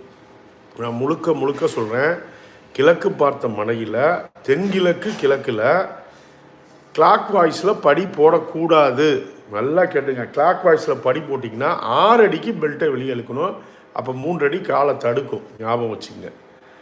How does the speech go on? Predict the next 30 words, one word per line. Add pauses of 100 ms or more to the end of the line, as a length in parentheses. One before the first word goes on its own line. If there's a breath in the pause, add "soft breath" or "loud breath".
(240 loud breath)
நம்ம
கட்டிடங்கள்
கட்டும்போது
கட்டிடத்துல
ஒரு
ஒழுக்கத்தையும்
கண்டுபிடிக்கணும்,
அதை
வாஸ்தையும்
சரியா
அமைக்கணும். (680 loud breath)
"சார்,
ஆன்டி
கிளாக்
வைஸ்ல
படி
போட்டா
என்ன
சார்
ஆகும்?"
"சார்,
எப்படி
சார்
நான்
செய்யறது?
சரியே
இல்ல
சார், (120)
கையில
சார்.